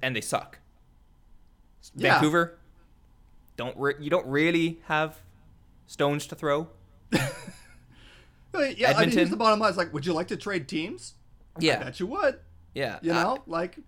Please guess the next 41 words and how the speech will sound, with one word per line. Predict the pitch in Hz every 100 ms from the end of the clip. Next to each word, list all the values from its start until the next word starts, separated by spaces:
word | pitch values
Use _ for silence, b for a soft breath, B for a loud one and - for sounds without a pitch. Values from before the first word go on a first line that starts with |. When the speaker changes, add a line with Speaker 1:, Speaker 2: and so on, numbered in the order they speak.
| 208
Speaker 2:
eh. | 226 220 - - -
So | - 214 285 277 - -
<laughs> | - -
Speaker 1:
Edmonton | 190 233 240 233
fans, | 156 123
I, | 131 127
I've | 143
seen, | - 170 156 -
and | 131 151
this | 175
is | 160
my | 123
fault | 120 107
'cause | 127
I | 127
also | 135 151
go | 113
looking | 107 120 117 101
for | 104
this | 101 -
stuff | - -
because | - 120 110
I, | 107 101 98 113
I | 104
hate | 113 101
myself, | 95 - 101 107 -
really. | 107 104 135 -
<laughs> | 139 B B B B B
Um, | 135 123 -
but | - 170
I've | 190
seen | 214 196
Edmonton | 147 160 -
fans | - 107 107 110
be | 117
like, | 107 98 -
"Oh, | 180 151
yeah, | 135 156 110
the, | 113 107
the | 110
Dry-, | - 101